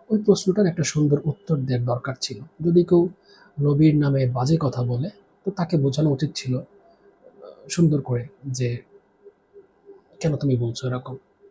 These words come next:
যদি কেউ শ্রীকৃষ্ণকে নিন্দা করে, তাকে বলা উচিত, "কেন তুমি বলছো এরকম? তোমার কোথায় আপত্তি?"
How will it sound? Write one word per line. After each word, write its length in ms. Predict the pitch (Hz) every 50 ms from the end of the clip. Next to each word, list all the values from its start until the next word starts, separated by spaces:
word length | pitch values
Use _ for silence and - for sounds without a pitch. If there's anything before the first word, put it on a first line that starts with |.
| _ _ _ _ - - - -
যদি 140 | 156 151 151
কেউ 120 | 160 143
শ্রীকৃষ্ণকে 680 | 135 - - - 165 170 190 170 - - 185 160 151 135
নিন্দা 300 | 131 131 135 127 127 123
করে, 240 | - 123 113 120 131 - - - _ - -
তাকে 200 | 165 - - 143
বলা 180 | 131 135 135
উচিত, 280 | 131 123 - 127 - -
"কেন 200 | - 160 156 139
তুমি 200 | - 139 131 123
বলছো 320 | 120 123 120 120 - 127
এরকম? 260 | 127 127 120 131 127 135
তোমার 220 | - 151 147 139
কোথায় 320 | - - 143 - 143 131
আপত্তি?" 400 | 123 - 131 127 - - - -